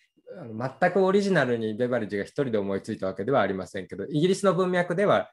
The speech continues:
あの、ベバリッジの発明ということになってるわけですね。四百十五ページのところで、第一次大戦のところ、時にはその食糧省というところでその配給制度を作るとかですね。まあ、だから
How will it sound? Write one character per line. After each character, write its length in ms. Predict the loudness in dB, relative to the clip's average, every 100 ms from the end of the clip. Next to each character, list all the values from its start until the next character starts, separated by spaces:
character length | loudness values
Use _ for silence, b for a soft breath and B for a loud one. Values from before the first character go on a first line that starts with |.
| b _ -14
あ 160 | -8
の、 320 | -8 -6 -6 -8 -12 -10
ベ 160 | -4 -4
バ 140 | -4
リ 80 | -8
ッ 20 |
ジ 140 | -6
の 320 | 0 0 0 -10 _
発 260 | -14 -12 -10
明 200 | -10 -12 _ _ _ -8
と 60 |
い 220 | -8 -6 -10
う 60 |
こ 140 | -12 -16
と 100 | -14
に 100 | -14
な 120 | -18
っ 100 | _
て 100 | -20
る 60 |
わ 80 | -18
け 80 | -20
で 80 | -16
す 100 | -8
ね。 200 | -8 -8 _ _ _ _ _ _ _ _ _
四 160 | 2 2
百 220 | 2 0
十 160 | 2
五 120 | 4 4
ペ 200 | 2 2
ー 40 |
ジ 140 | 0
の 60 | -8
と 100 | -10
こ 120 | -10
ろ 60 | -4
で、 120 | 0
第 220 | 2 2
一 80 | 0
次 180 | -6 -2
大 180 | -2 -2
戦 160 | -4
の 80 | -4
と 80 | -6
こ 80 | -4
ろ、 200 | -4 -6 -8
時 220 | -8 -2
に 80 | 0
は 80 |
そ 100 | 0 -2
の 240 | -4 -6 _ _
食 260 | -8 0 4
糧 220 | 4 4
省 260 | 0 -2
と 100 | -2
い 40 | -8
う 40 |
と 60 | -6
こ 80 | -2
ろ 40 |
で 100 | -2
そ 120 | -4 -8
の 80 |
配 340 | -6 -2 -2 -2
給 200 | -4 -4
制 240 | 0 0
度 160 | 0 -2
を 300 | -4 -6 -10
作 160 | -14 -12
る 140 | -12
と 80 | -16
か 100 | -20
で 60 | -18
す 120 | -10
ね。 60 | -6
ま 120 | -6
あ、 60 |
だ 100 | -6
か 80 | -6
ら 160 | -6